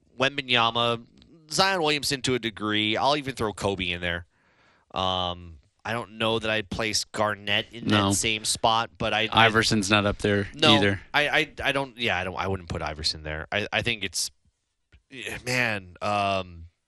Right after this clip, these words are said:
Speaker 1: was it Wiggins when he was drafted? I, I
Speaker 2: Mm.
Speaker 1: think there was, there was hype over that, but not the
Speaker 2: Yep.
Speaker 1: same. I, I think I'd keep it to those three. I think
Speaker 2: Coming out of Chicago, D Rose, it was a big deal for him playing for the Bulls.
Speaker 1: Yeah.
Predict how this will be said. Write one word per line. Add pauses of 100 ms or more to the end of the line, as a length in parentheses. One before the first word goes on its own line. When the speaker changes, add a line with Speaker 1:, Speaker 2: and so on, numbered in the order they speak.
(300)
Speaker 1:
was
it
Wiggins
when
he
was
drafted? (180)
I,
I (200)
Speaker 2:
Mm.
Speaker 1:
think
there
was,
there
was
hype
over
that,
but
not
the
Speaker 2:
Yep.
Speaker 1:
same. (160)
I,
I
think
I'd
keep
it
to
those
three.
I
think
Speaker 2:
Coming
out
of
Chicago,
D
Rose, (100)
it
was
a
big
deal
for
him
playing
for
the
Bulls. (280)
Speaker 1:
Yeah.